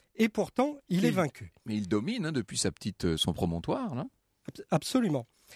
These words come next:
Speaker 1: Et, et dans ce cas, je dirais que l'on tombe dans une, une des causes possibles, euh, de la défaite, qui s'appelle, à mon sens, l'impréparation des troupes au combat. En effet, euh, à bien regarder un certain nombre de, de défaites,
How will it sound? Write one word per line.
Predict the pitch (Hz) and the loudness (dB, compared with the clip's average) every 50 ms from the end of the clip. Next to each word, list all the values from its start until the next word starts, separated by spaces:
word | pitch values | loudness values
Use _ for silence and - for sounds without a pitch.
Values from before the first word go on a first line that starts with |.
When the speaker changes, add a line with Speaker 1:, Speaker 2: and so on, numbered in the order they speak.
| - _ - | -20 _ 0
Speaker 1:
Et, | 185 160 185 196 - | 2 2 2 0 -2
et | - 160 | -4 -2
dans | 156 208 240 247 | 0 0 0 0
ce | - - 185 | 0 -2 -4
cas, | 160 - - 202 220 254 285 | -2 0 0 2 2 2 2
je | 254 170 165 | 0 0 0
dirais | 165 151 170 170 190 226 233 - | 0 0 0 0 0 0 -2 -2
que | - 180 | -2 0
l'on | 165 160 165 156 | 0 2 0 0
tombe | - - 208 226 233 233 196 170 - - 196 | 0 0 0 0 0 0 -2 -2 -4 -8 -6
dans | 165 147 160 175 180 | 0 2 2 2 2
une, | 156 143 170 180 180 165 151 147 - | 0 0 0 2 2 2 0 0 -2
une | - 165 156 165 | -2 -2 0 0
des | 156 156 175 | 2 0 -2
causes | - - - 208 202 190 160 120 143 139 123 | -2 0 0 2 2 2 0 0 -2 -4 -2
possibles, | - - 180 170 - - - 190 185 180 151 135 131 | 0 0 0 0 0 -2 -2 -2 -2 -2 0 -2 -2
euh, | 127 - - 165 160 156 151 156 151 151 151 | -2 -4 -6 -6 -6 -6 -4 -4 -4 -4 -4
de | 143 135 147 | -2 0 0
la | 147 143 | 0 0
défaite, | 131 147 139 - - 233 247 - | 0 -2 -2 0 0 -2 -2 -2
qui | - - | -4 -6
s'appelle, | 135 - 160 139 - - 220 240 254 254 - - - - _ _ _ _ _ _ _ _ - | -4 -2 -4 -2 2 2 2 2 0 -2 -6 -10 -18 -20 _ _ _ _ _ _ _ _ -2
à | 151 | 0
mon | 127 143 143 | 0 0 0
sens, | - - 233 240 269 - - - - - | 2 2 2 2 2 0 -4 -6 -4 0
l'impréparation | 147 156 190 196 - - 190 165 - 175 151 156 139 - - 262 247 | 2 4 4 2 2 0 -2 0 0 0 0 0 0 -2 -2 -4 -2
des | 220 143 143 | 0 -2 -2
troupes | - - - 254 226 - | 0 2 2 2 2 0
au | 156 156 | -2 -4
combat. | - - 190 175 139 120 107 - _ _ _ - - _ _ _ _ _ | 0 0 0 0 0 -2 -4 -8 _ _ _ -20 -20 _ _ _ _ _
En | - 139 143 | 0 2 2
effet, | 156 165 160 - - 226 247 277 285 277 269 - - | 2 2 0 0 -2 0 0 0 -2 -4 -6 -10 -12
euh, | 165 156 160 180 175 175 - - | -10 -10 -10 -10 -12 -8 -4 -4
à | 151 | -2
bien | 147 160 196 196 202 | 0 2 2 2 2
regarder | 160 151 160 156 170 160 156 160 175 165 | 0 0 0 0 0 0 0 0 0 0
un | 147 135 | 0 -2
certain | - - 165 131 - - 156 147 | -2 -2 -4 -2 0 0 0 2
nombre | 160 160 156 143 123 127 135 | 2 0 0 0 -2 -2 -2
de, | 127 127 139 135 127 143 143 170 | 0 0 0 0 0 -2 -4 -4
de | 135 123 151 | -2 -2 -2
défaites, | 139 131 160 156 - - - 226 269 - _ | 0 0 0 -2 0 2 2 2 2 0 _